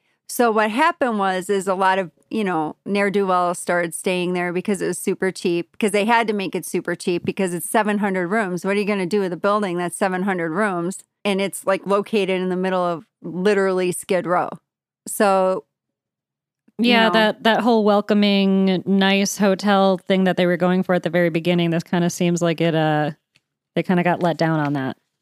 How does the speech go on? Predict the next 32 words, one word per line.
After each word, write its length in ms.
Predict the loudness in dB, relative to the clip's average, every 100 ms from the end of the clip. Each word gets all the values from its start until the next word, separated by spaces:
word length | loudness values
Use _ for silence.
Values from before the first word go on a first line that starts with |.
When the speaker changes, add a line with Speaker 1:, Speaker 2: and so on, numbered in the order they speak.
| _ -8
Speaker 1:
Exactly. 840 | -6 -4 -4 -4 -6 -10 -10 -12 -6
And 80 | -2 -2
that's 120 | -4
sad, 440 | -4 -2 0 -2 -4
you 160 | -2
know, 260 | 0 0 -2
'cause 240 | -4 -6
it 140 | -6 -4
really 260 | -2 0
is 140 | 0 -2
a 60 |
cool 280 | -6 -4 -2
building. 400 | 0 -2 -2 -6 -6
It's 180 | -6 -4
beautiful, 720 | -2 -2 -2 -2 -2 -2 -6 -6
and 380 | -4 -2 -4 -8 _ -14
it's, 260 | -12 -8 -8 -6
it's 220 | -8 -6
just 200 | -8 -8
a 60 | -10
shame. 380 | -10 -10 -12 -16 _ _ _
The 80 | -8
popularity, 840 | -2 -2 0 -2 0 0 0 -2
which 220 | -4 -6
peaked 240 | -8 -4 -4
in 80 | -4
the 80 |
forties, 920 | -4 -2 0 0 0 -2 -4 -6 -8 -12 _ _ -8
uh, 380 | -4 -2 -2 -6 -10
really 540 | -8 -2 0 0 -4
suffered. 640 | -4 -2 -2 -4 -8 -10 -16 _ _ _ _
So 380 | -2 0 2 0